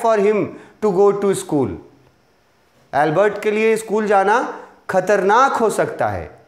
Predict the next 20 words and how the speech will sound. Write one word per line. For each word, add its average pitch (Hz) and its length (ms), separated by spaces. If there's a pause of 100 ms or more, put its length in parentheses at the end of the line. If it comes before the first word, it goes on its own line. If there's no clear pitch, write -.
ये 170 120
दि-, 180 260
लिख 143 220
दे। 104 260 (560)
और 196 540 (200)
लिख 180 160
दे 220 240
कि 226 200
एल्बर्ट 196 640
को 220 240
अपने 208 460
स्कूल 214 380
से 233 500 (400)
दूर 226 500
रहना 165 320
चाहिए। 107 520 (840)
ऐसा 175 680 (220)
मेडिकल 170 460
सर्टिफिकेट 147 1040 (160)
एल्बर्ट 131 580